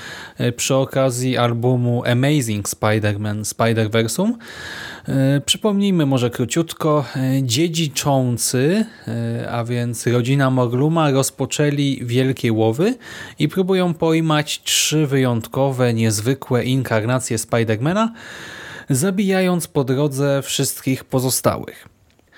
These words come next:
I w trakcie tych wydarzeń opisanych w Amazingu Miguel O'Hara wraz z Lady Spider i Sześciorękim,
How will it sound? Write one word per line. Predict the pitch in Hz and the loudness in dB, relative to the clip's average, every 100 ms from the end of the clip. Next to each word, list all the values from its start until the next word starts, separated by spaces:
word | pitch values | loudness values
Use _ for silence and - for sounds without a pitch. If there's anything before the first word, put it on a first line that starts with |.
| - - - - - | -20 -18 -20 -14 -2
I | 127 131 127 | 2 2 2
w | |
trakcie | - 185 190 190 | 2 2 2 -2
tych | 160 131 | -2 -2
wydarzeń | 143 135 143 143 127 | -2 -2 0 2 0
opisanych | 120 - 117 131 127 123 113 | -2 -6 -2 0 2 0 -2
w | 131 | -2
Amazingu | 120 120 113 113 110 113 147 | 0 0 2 0 0 0 0
Miguel | 151 175 160 | 2 2 0
O'Hara | 117 120 139 135 131 117 | 0 -2 0 2 2 2
wraz | 120 113 113 - 120 | 2 2 2 -2 -6
z | 117 | -2
Lady | 120 135 147 143 | 0 2 2 0
Spider | - - 127 131 127 117 | -2 0 2 2 2 0
i | 113 | 0
Sześciorękim, | - 147 - 131 107 101 98 113 151 | 0 -2 0 0 2 0 -2 -4 -4